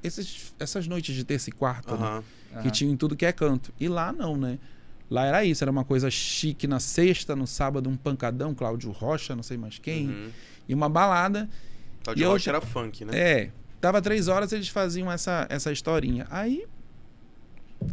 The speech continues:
Speaker 1: falei, "Será que é isso que eu quero pra mim?" Porque eu acho que isso tem, tem, tem hora de, tem prazo de validade. Tipo, acho que vai acabar. E eu sabia que ia acabar. Pelo pouco de experiência da noite que eu tinha, eu sabia que as pessoas, elas só iam, é, sossegar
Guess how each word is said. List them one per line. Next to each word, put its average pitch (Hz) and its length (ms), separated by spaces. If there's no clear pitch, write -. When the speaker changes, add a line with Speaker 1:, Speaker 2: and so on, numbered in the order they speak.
Speaker 1:
falei, 135 200
"Será 185 220
que 214 80
é - 20
isso 147 120
que - 60
eu 117 60
quero 110 180
pra 107 160
mim?" 127 340
Porque - 140
eu 202 60
acho 208 140
que 214 60
isso - 100
tem, 208 400
tem, 185 500
tem 180 160
hora 180 160
de, 170 120
tem 175 180
prazo 175 180
de 170 40
validade. 170 600
Tipo, 139 300
acho 135 140
que 160 60
vai 165 100
acabar. 170 440
E 131 40
eu 135 40
sabia 233 320
que 208 60
ia 156 40
acabar. 117 400
Pelo 147 160
pouco 196 220
de - 40
experiência 151 320
da 143 80
noite 135 220
que 143 100
eu 135 40
tinha, 170 180
eu 175 40
sabia 196 300
que 147 60
as - 80
pessoas, 139 320
elas 156 200
só 139 160
iam, 170 380
é, 123 220
sossegar 131 760